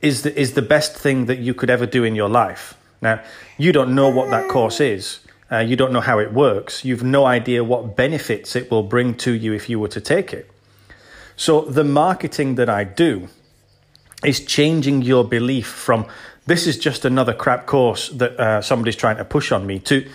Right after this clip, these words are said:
to changing your belief so that you say, "Wow, actually, do you know, this course is something that, that could, that will change my life." So, you know, marketing is, is me changing your belief about something. Not, well, not just me, anybody, changing your belief about something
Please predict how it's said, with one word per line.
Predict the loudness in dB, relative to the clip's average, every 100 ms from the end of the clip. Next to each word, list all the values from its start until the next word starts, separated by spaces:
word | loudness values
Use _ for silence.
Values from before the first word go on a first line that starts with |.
| -20 -20 -20 -6
to | -4
changing | 0 2 2 2 4
your | 4 4
belief | 2 2 0 -2
so | -2 -2
that | -2
you | -2 -4
say, | 0 0
"Wow, | 2 0 0
actually, | -4 -4 -4 -2
do | -2 -2
you |
know, | -2
this | -2 -4
course | 0 2 2 0
is | -4
something | -2 -2 -2 -4
that, | -4 -8 -12 -20 -20 -20 _ _
that | -6 -6 0
could, | 0 0 -2
that | -2 0
will | 0 2
change | 2 0 0 0
my | 2 4
life." | 4 2 -2 -12 -18 -20 -20 -20
So, | -4 2 2
you | 4 0
know, | 0
marketing | 0 2 2 0 -2 0
is, | 0
is | -2 -2
me | 0 0
changing | 0 2 2 2 0 0
your | 2 2
belief | 2 2 2 0 -4 -6
about | 0 2 0 0
something. | -2 -2 -2 -4
Not, | -2 -2
well, | -2 -2
not | -4 -4
just | -4 -2
me, | -2 0
anybody, | 0 2 0 0
changing | -2 -2 0 0
your | 2 2
belief | 0 0 0 -2
about | -2 -2 -2
something | -2 -2 -2